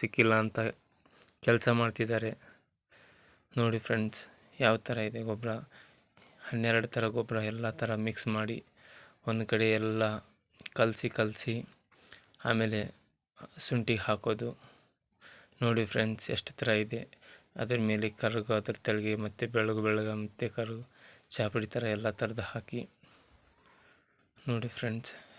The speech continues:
ರೆಡ್, ಗ್ರೀನ್, ಬ್ಲೂ, ಆ, ಬ್ಲ್ಯಾಕ್ ಎಲ್ಲ ಥರದ್ದಿದೆ. ಇವರು ಚಿದಾನಂದ್ ಅಂತ, ತುಂಬ ವರ್ಷದಿಂದ ಶುಂಠಿ ಕೆಲಸನೇ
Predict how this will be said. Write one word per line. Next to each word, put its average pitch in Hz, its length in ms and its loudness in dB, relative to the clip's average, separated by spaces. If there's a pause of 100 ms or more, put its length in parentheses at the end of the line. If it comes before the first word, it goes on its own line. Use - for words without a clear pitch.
(220)
ರೆಡ್, 110 240 6 (120)
ಗ್ರೀನ್, 110 240 0 (160)
ಬ್ಲೂ, 110 160 2 (1300)
ಆ, - 20 2 (520)
ಬ್ಲ್ಯಾಕ್ 107 340 4
ಎಲ್ಲ 113 120 4 (140)
ಥರದ್ದಿದೆ. 107 440 -2 (760)
ಇವರು 117 160 2 (100)
ಚಿದಾನಂದ್ 110 480 0
ಅಂತ, 101 160 -6 (800)
ತುಂಬ 113 140 0 (120)
ವರ್ಷದಿಂದ 110 540 0
ಶುಂಠಿ 113 300 -2 (380)
ಕೆಲಸನೇ 110 340 0